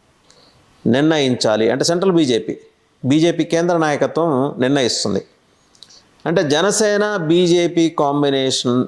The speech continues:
ఎక్కడైతే, అదే, ఉమ్మడిగా అభ్యర్థులు, జనసేనకి జనసేన, బీజేపీకి బీజేపీ అభ్యర్థులు నిర్ణయిస్తే,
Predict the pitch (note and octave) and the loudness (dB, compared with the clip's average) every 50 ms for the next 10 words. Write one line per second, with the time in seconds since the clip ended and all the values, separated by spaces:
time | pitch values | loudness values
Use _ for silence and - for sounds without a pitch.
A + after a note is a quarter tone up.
0 | - G2+ G#2 A#2+ A#2 - C#3+ C#3+ C#3 C3+ C3 B2+ - C3 B2+ A2+ - - - - | -2 -2 -2 -2 -2 -2 -2 0 2 0 0 0 0 0 0 -2 -4 -8 -8 -4
1 | A#2 A2+ A#2 F2+ - - D2+ G2 G2 - - A#2+ A#2 B2 C#3 D3 D3 D3 C3 C#3 | -2 -2 -2 -2 -4 -6 -4 -2 -2 -2 0 -2 0 0 0 0 0 0 0 0
2 | C3+ A#2+ A2 A2 B2 A2+ A2+ A2+ A2 G2 - - - _ A2 A2 A2+ - B2+ A#2+ | 0 0 0 0 -2 0 0 0 -2 -2 -4 -6 -4 _ -2 -2 0 0 -2 -2
3 | A2+ G#2+ A2+ A2 A2+ - C#3+ D3+ E3 D3 C3+ C3 B2+ C3 A#2+ A#2+ A2 G#2 A2 A2 | 0 -2 -2 -2 -2 -2 -2 -2 0 0 0 0 0 -2 -2 -2 -2 0 0 0
4 | A#2+ A#2+ A#2+ A#2 G2+ G2+ A2+ G#2+ A2 A#2 A2 G#2+ G2+ A2 A#2 A2 G#2+ - - F#3+ | 0 -2 -2 -4 -4 -2 -4 -2 -2 -2 0 0 0 0 -2 -2 -4 -2 -2 -2
5 | A3+ A3 | -2 -2